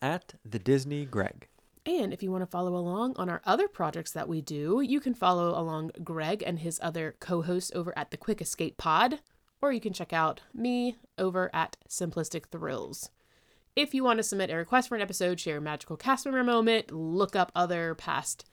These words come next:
Speaker 2: episodes we've done, send us an email, anything you wanna do, you can do it over on our website. It's that park life podcast dot com. You can submit magic grams over there.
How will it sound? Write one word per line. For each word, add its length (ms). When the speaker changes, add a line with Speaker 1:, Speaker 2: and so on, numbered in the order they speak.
Speaker 2:
episodes 420
we've 180
done, 440
send 280
us 120
an 160
email, 540
anything 340
you 140
wanna 160
do, 320
you 100
can 100
do 140
it 80
over 160
on 140
our 40
website. 380
It's 160
that 180
park 240
life 200
podcast 500
dot 180
com. 440
You 80
can 120
submit 320
magic 320
grams 340
over 180
there. 500